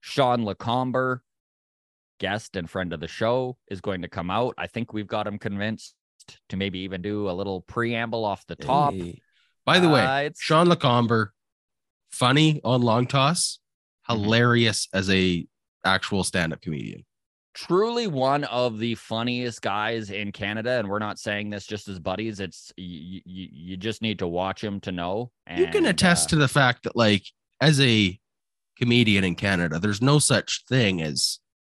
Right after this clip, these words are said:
Speaker 2: fame, <laughs> right?
Speaker 1: I can attest to that. Yes, Adam.
Speaker 2: Like,
Speaker 1: <laughs>
Speaker 2: other than getting a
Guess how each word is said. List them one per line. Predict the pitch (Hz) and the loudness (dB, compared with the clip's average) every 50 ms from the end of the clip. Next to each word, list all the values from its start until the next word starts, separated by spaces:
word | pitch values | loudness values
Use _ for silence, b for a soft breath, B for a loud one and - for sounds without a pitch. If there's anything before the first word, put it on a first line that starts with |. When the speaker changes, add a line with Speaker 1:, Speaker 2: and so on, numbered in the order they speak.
| _ _ _ _ _ | _ _ _ _ _
Speaker 2:
fame, | - - 127 120 101 85 71 53 - - - _ _ _ _ _ | -2 0 2 2 2 2 -2 -4 -8 -12 -16 _ _ _ _ _
<laughs> | _ _ _ _ _ _ | _ _ _ _ _ _
right? | - 113 117 247 262 240 - - - - - _ _ _ _ _ _ _ | -4 -2 2 4 4 4 4 2 -4 -6 -8 _ _ _ _ _ _ _
Speaker 1:
I | - 92 92 90 | -8 -6 -6 -6
can | 92 - 95 90 | -6 -8 -10 -10
attest | 95 92 - 120 127 127 - - | -10 -8 -8 -10 -10 -10 -10 -10
to | 110 | -8
that. | 87 76 69 - - | -8 -8 -8 -8 -8
Yes, | 101 113 101 - - | -8 -8 -8 -8 -8
Adam. | 82 71 71 87 95 101 _ - | -10 -8 -8 -10 -12 -14 _ -2
Speaker 2:
Like, | - 165 165 135 120 - - 147 320 - | 2 4 4 4 2 -2 -6 -8 -8 -6
Speaker 1:
<laughs> | - 294 - | -6 -2 2
Speaker 2:
other | - 196 226 294 269 233 | 2 4 4 6 6 6
than | 175 165 170 151 131 | 6 6 6 6 6
getting | 131 135 147 147 147 139 127 123 | 6 6 6 6 6 6 4 4
a | 117 110 107 104 104 104 95 - | 4 4 4 4 4 2 2 -2